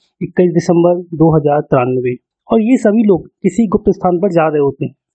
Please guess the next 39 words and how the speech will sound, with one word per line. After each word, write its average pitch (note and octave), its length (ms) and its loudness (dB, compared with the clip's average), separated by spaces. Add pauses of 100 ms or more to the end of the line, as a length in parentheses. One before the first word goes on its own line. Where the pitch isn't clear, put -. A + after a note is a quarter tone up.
(160)
तभी F3+ 180 2
अंतरिक्ष D#3+ 420 -2
यान E3+ 180 2
का F3 120 2
दरवाजा D3+ 380 0
खुलता E3 340 0
है F3 120 -2 (380)
और A3+ 100 4
वहां G#3+ 240 0
से F#3+ 160 -2
एक F3+ 200 -6
आदमी E3+ 220 2
बाहर E3 240 -2
आता C3 300 -6
है C3+ 60 -16 (360)
और E3 60 4
इसका F3 180 0
नाम E3+ 200 2
होता E3+ 300 0
है F3+ 80 2
डेविड। C#3 360 -2 (440)
डेविड A#3 300 2
एक C#4 160 -2
चैम्बर G3 400 2
के F#3+ 100 -4
पास C#3+ 260 -2
आता D3+ 240 -4
है E3 60 -2
और A3+ 180 0
वहां G#3 220 -2
कुछ A3+ 180 -2
डिकोड E3 340 0
करता C#3 400 -2
है। D3 60 -8 (420)
दरअसल B3 360 0
ये C4 120 0
अपनी B3+ 220 0
साथी F#3+ 360 -2
डॉक्टर F3 340 0